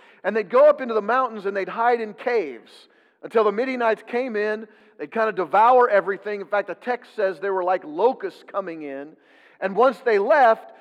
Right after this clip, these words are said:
then the people would go back to their homes and, and see what was left over. As far as Gideon was concerned, God had abandoned Israel. It, Gideon had heard stories of miracles that God had done, parting the sea and,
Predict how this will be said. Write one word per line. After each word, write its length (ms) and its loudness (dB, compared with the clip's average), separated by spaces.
then 140 -4
the 80 -2
people 300 -8
would 140 -2
go 180 0
back 260 0
to 80 -12
their 160 -2
homes 340 -4
and, 180 -10
and 120 -14
see 160 -12
what 240 -2
was 160 -8
left 320 -2
over. 360 -6
As 100 -10
far 240 4
as 100 -2
Gideon 380 -4
was 160 0
concerned, 680 -10
God 380 4
had 180 0
abandoned 800 -4
Israel. 480 -6
It, 360 -6
Gideon 260 0
had 120 0
heard 160 0
stories 520 4
of 140 -2
miracles 640 2
that 160 -2
God 260 4
had 140 -2
done, 320 0
parting 480 2
the 120 -4
sea 480 -6
and, 100 -4